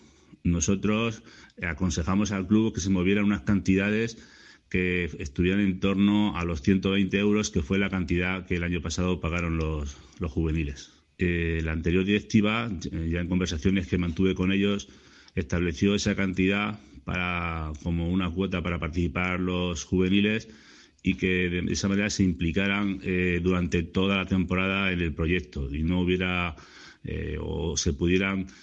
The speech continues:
disminuir los, los posibles abandonos a mitad de la temporada. Hemos tenido varias reuniones para mediar e intentar acercar las propuestas, eh, tanto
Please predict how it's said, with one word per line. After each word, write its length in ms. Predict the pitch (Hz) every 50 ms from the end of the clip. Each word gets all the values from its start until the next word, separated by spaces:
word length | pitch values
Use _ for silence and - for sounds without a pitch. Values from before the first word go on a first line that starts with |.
| - -
disminuir 540 | - 92 90 92 92 90 87 90 92 95 95
los, 220 | 95 95 90 92
los 200 | 101 90 90 80
posibles 480 | - - 80 - - 98 92 95 92 -
abandonos 760 | 95 90 87 85 85 85 92 95 98 101 101 104 104 - - - -
a 120 | 92 87
mitad 320 | 87 82 78 73 90 90 92
de 60 | 92
la 100 | 92 85
temporada. 540 | 69 90 85 76 73 80 76 76 71 69 - - - - _ _ _ -
Hemos 180 | 104 113 113
tenido 280 | - 110 107 107 107 101
varias 340 | 104 107 107 110 110 107 101
reuniones 400 | 104 95 95 101 101 107 110 -
para 680 | - 104 95 90 90 87 85 82 80 80 80 80 78 -
mediar 600 | - 92 87 85 82 87 98 104 107 113 120 120 - - - - _ _ -
e 60 | 98
intentar 380 | 87 90 90 87 82 98 98
acercar 380 | 107 101 - 98 87 - 98 98
las 140 | 104 104 -
propuestas, 640 | - 95 85 80 95 90 82 - - 76 69 - - _ _ - - - - - - - - - - _ _ _ _ _ _ _ _ -
eh, 540 | - 101 92 92 90 90 90 87 87 87 85 82
tanto 800 | - 92 92 90 - 95 90 90 87 87 87 87 87 85 82 82